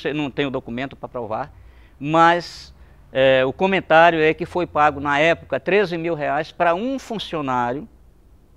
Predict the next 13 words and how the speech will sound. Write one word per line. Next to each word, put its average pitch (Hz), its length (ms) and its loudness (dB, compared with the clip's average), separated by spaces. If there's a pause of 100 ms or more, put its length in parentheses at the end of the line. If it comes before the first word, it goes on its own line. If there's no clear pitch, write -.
(720)
da 127 160 -2
Receita 175 380 -4
Federal 143 520 0 (300)
pra 175 140 2
fazer 151 680 0 (220)
essa 135 200 -8
transferência 131 720 -10 (200)
fraudulosamente. 165 1080 -4 (800)
É, 143 160 -2
então 147 260 -4
foi 185 200 -4
feita, 123 500 -4
né? 139 140 -16